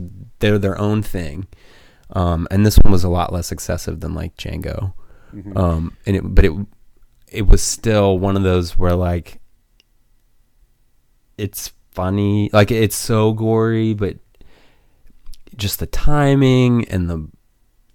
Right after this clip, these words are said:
Speaker 1: the shots they do just make it, like, when the, my favorite moment in the entire thing, like,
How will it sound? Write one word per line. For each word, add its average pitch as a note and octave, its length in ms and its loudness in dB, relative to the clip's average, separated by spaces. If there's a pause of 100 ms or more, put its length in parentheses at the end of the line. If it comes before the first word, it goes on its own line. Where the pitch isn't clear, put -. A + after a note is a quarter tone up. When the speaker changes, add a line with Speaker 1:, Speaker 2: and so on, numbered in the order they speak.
(120)
Speaker 1:
the - 120 -10
shots C3 360 -4
they A#2+ 100 -2
do A2+ 160 0
just F#2+ 200 -6
make F2+ 240 -6
it, D#2 220 -6
like, F2 260 -10
when E2+ 380 -8 (540)
the, F#2+ 220 -2 (260)
my A2 180 0
favorite C#3 400 2
moment G2 340 0
in F#2+ 60 -6
the F#2+ 100 -4
entire F#2 680 -2 (360)
thing, - 460 -14 (380)
like, F2+ 380 -2